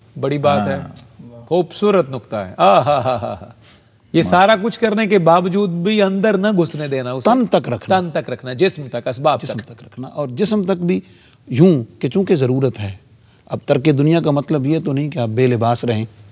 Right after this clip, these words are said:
Speaker 1: सही।
Speaker 3: या आप सदा भूखे रहें, उसकी मुमानत।
Speaker 1: बिल्कुल ठीक।
Speaker 3: तो ज़रूरत के लिए लेना और जो ज़रूरत के लिए लिया है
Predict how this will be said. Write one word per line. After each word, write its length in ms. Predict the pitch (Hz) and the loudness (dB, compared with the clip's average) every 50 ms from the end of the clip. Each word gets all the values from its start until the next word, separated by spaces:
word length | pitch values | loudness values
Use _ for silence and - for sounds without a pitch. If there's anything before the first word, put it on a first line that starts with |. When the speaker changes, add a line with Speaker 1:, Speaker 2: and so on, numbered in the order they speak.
| - - - | -20 -16 -4
Speaker 1:
सही। 300 | - - 135 120 120 - - - - _ _ _ _ _ _ _ _ 131 | -2 -2 0 0 -2 -6 -10 -20 -20 _ _ _ _ _ _ _ _ 0
Speaker 3:
या 120 | 135 147 | 0 2
आप 220 | - 131 127 123 | 4 2 2 2
सदा 480 | - - - - 123 139 147 143 - - - - - _ _ - | 0 -2 -2 0 4 4 6 4 4 0 -6 -18 -20 _ _ -2
भूखे 300 | 123 127 117 - 135 131 | -2 -2 0 2 2 2
रहें, 220 | 123 113 107 107 107 - - - - | 2 2 -2 -4 -8 -12 -20 -20 -18
उसकी 220 | - - - - 123 | -18 -10 -6 -4 -2
मुमानत। 140 | 120 127 | 0 2
Speaker 1:
बिल्कुल 260 | 151 175 175 208 208 - | 2 2 4 2 0 0
ठीक। 240 | - 160 127 - - - - - - _ | 0 -4 -6 -6 -12 -20 -20 -20 -12 _
Speaker 3:
तो 80 | - 123 | -6 -2
ज़रूरत 460 | 107 135 147 175 208 220 226 - - | 0 4 4 6 6 6 4 4 2
के 180 | - 151 143 | -2 -2 -2
लिए 220 | 131 139 151 180 170 | 0 2 2 2 0
लेना 240 | 156 151 160 170 180 - _ _ _ _ _ _ _ _ _ _ _ _ _ _ _ | 0 -4 -6 -10 -14 -16 _ _ _ _ _ _ _ _ _ _ _ _ _ _ _
और 160 | - 147 151 139 | 0 0 2 2
जो 120 | 143 143 | 0 0
ज़रूरत 360 | 127 131 131 139 151 156 143 | 0 0 -2 0 -2 -2 -4
के 140 | 165 135 131 | -2 -4 -4
लिए 200 | 123 123 123 117 | -2 -2 -2 -4
लिया 260 | 110 117 123 131 127 | -2 -2 -2 -2 -2
है 200 | 113 107 104 98 | -2 -2 -6 -8